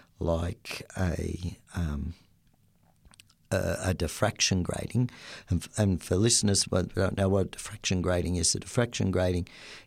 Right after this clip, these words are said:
in, in physics and science is where you have very, very close lines or grooves together, um, on a, on a, a little, um, lens.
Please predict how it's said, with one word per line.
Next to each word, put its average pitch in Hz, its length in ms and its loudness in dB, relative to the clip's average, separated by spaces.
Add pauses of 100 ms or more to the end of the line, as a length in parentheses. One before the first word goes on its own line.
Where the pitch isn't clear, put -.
in, 85 320 4
in 85 160 0
physics - 440 0
and 78 140 0
science - 320 -2
is - 220 -2
where 98 340 2 (320)
you 95 140 2
have 101 240 2
very, 117 460 2
very 104 260 4
close - 680 2 (140)
lines 90 920 2 (500)
or 85 260 2
grooves 101 920 2
together, 90 540 2 (580)
um, 82 540 -2 (640)
on 90 160 4
a, 78 240 -2 (180)
on 76 140 -4
a, - 640 -10
a 98 40 -6
little, - 400 -8 (100)
um, 78 340 -6 (600)
lens. 107 640 4